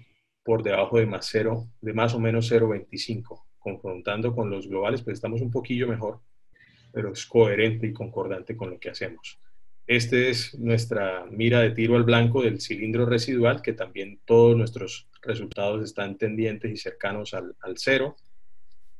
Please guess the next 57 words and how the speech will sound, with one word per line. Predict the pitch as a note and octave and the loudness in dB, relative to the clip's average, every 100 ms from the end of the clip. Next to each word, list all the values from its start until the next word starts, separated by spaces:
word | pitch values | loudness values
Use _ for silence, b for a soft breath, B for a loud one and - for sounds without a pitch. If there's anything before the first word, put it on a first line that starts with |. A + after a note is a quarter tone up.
| - - - _ | -18 -20 -20 _
Más | G2 G2 | -8 -2
o | A2+ | 0
menos, | A2+ A#2 | 0 0
para | A2 G2 | 0 -2
resumirlo, | F#2+ F#2+ G2 A2+ B2 | -6 -8 -6 -2 0
en | G#2+ | 0
un | A2+ | -2
ochenta | A#2 A2 | -2 -4
y | A#2+ | -4
tres | G#2+ - | -6 -4
por | B2 A2+ | -4 0
ciento | C#3+ - | -2 0
nuestros | B2 A2 G#2+ A2+ | 0 0 -4 -8
cilindros | G2+ G2+ A2 | -8 -6 -2
residuales | A2+ G#2+ G2 G2+ A2+ | 0 -2 -4 0 0
están | G#2 - G2+ G#2+ A#2 - | -2 -4 -6 -8 -16 -14
en | G2 | -12
cero | - G#2 G2+ | -6 -4 -4
cincuenta. | - - - F2+ - - - - - - - - - | -10 -12 -10 -10 -12 -20 -20 -20 -20 -20 -20 -20 -20
Entonces, | - G#2+ - G2+ | -16 -14 -8 -8
esos | G#2 A2+ | -2 0
son | A2+ | 4
nuestros | A#2 A#2 G2+ | 4 2 -2
datos | G2+ A#2 A#2 | -2 -2 2
propios | D#3 D#3 D3 | 2 4 -2
confrontados | - A2+ G2+ F#2+ G#2+ A2+ | -2 -4 -4 -2 -2 0
contra | G#2+ G#2 | -4 -6
setenta | G#2 - F#2+ G2 | -8 -6 -6 -6
y | F#2 | -8
siete | A2 G#2 | -8 -8
por | A#2 A2+ | -6 -8
ciento | G#2+ G#2 | -8 -6
de | A#2+ | -6
los | A#2 | -2
globales. | D#3 F3+ - | -2 -2 -4
Creo | C3+ | -6
que | A2+ | -6
estamos | A#2 B2 B2+ | -4 -4 -4
haciendo | A2+ G#2+ A#2+ | -4 0 2
bien. | C3+ C#3+ | 4 4
De | A#2 | 4
hecho, | A#2 | 4
ya | A#2 | 2
lo | A#2 | 4
veníamos | A2+ G#2+ A2+ | 4 2 -2
haciendo | G#2 G2 G#2+ | -4 -4 -2
bien | A2+ A2+ | -2 0
sin | A#2+ | -2
el | G#2 | -2
ora | G2+ B2 | -2 -2
y | A2 G2 | -2 -6
eso | - | -8
nos | A2 G2 | -8 -8
ayudó | F#2+ F#2+ | -8 -8
a | F#2+ | -8
entenderlo | - G2 G2 F#2+ | -10 -12 -10 -12
mejor. | F#2+ F2+ | -14 -16